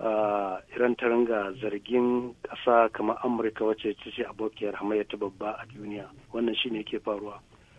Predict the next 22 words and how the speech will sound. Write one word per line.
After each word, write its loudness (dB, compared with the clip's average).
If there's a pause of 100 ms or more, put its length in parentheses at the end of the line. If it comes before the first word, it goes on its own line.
(560)
Amma 6
kusan 4 (360)
asalin 4
ita -8
zanga-zanga 4
za 6
ka -
ga 0 (100)
cewa 4
mutane 2
suka -4
fito -4
saboda 0
batun -4
matsalar -2
rayuwa 0
da -4
suke -6
son -8
aurare -2
musu. -6
To, -10